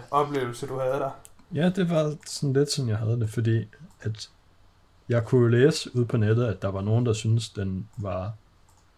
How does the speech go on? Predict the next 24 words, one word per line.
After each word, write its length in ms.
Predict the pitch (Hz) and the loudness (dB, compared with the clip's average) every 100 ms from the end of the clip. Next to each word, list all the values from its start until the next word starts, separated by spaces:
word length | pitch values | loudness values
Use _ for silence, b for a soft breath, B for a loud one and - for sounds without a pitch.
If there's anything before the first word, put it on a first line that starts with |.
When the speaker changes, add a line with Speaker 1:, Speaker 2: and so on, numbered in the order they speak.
| _ | _
Speaker 2:
sådan, 460 | - - 107 95 107 - _ _ _ | -14 -4 -2 -2 -8 -14 _ _ _
altså, 200 | 110 110 107 | -8 -6 -4
dårligt 360 | 113 123 135 139 | 0 2 4 4
Speaker 1:
Grim 120 | 147 | 4
og 60 | 113 | 4
Speaker 2:
ins-, 40 | |
Speaker 1:
dum 100 | 135 | 4
og 40 | 117 | 4
Speaker 2:
dårligt 100 | 131 147 | 8 8
Speaker 1:
dårlig. 60 | 120 | 6
Speaker 2:
instrueret 480 | 104 - 135 139 92 | 2 0 4 4 4
og 120 | 90 | 0
dårligt 300 | 113 113 110 | 2 2 0
teknisk. 580 | 127 113 - - - _ _ _ _ _ - _ - - _ - | -4 -6 -10 -12 -16 _ _ _ _ _ -20 _ -20 -20 _ -4
Speaker 1:
Ja. 140 | 151 - - 113 | 4 4 4 2
Speaker 2:
Og 220 | 110 107 - - _ _ _ _ _ | 2 2 -6 -20 _ _ _ _ _
det 140 | 127 123 | 4 6
lagde 220 | 113 104 | 6 4
jeg 160 | 104 | 2
sgu 240 | 110 - 110 | -2 -4 -2
ikke 220 | 110 - | -2 -2
rigtig 420 | - 110 - 104 | -2 -2 -2 -4
mærke 360 | 92 92 110 120 | -4 -4 -6 -8
til. 240 | - 110 | -12 -12